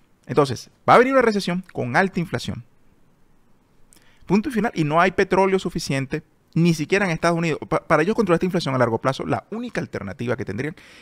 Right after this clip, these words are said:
es que el candidato que gane en dos mil veinticuatro anuncie que van a empezar a perforar de nuevo, van a empezar a hacer fracking masivamente. Ya esa expectativa haría que el mercado caiga. <clears throat> Es lo único que queda. Pero si gana un demócrata,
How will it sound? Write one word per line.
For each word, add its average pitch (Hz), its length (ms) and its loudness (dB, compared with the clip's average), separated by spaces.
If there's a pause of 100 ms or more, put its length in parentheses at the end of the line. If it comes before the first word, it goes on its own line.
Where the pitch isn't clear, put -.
(140)
es 131 120 -4
que 127 80 -2
el 117 60 -4
candidato 117 480 0
que 180 80 -6
gane 147 140 -2
en 127 80 -6
dos 120 80 -8
mil 127 100 -8
veinticuatro 120 540 -6
anuncie 165 520 -2 (460)
que 143 120 4
van 151 160 6
a 190 40 4
empezar 170 380 0
a 180 120 -4
perforar 147 560 0
de 160 100 0
nuevo, 165 380 2
van 139 80 0
a 143 40 -2
empezar 135 280 -2
a - 20 -2
hacer 127 160 -6
fracking 151 480 0
masivamente. 135 920 2 (140)
Ya 151 140 8
esa 180 140 4
expectativa 175 540 2
haría 190 160 4
que 185 100 -2
el 143 60 -2
mercado 160 460 0
caiga. - 340 -6 (640)
<clears throat> 170 380 0
Es 180 100 0
lo 220 100 4
único 220 240 0
que 127 100 -2
queda. - 220 -8 (500)
Pero 147 140 4
si 139 140 0
gana 240 160 2
un 269 80 -2
demócrata, 160 560 0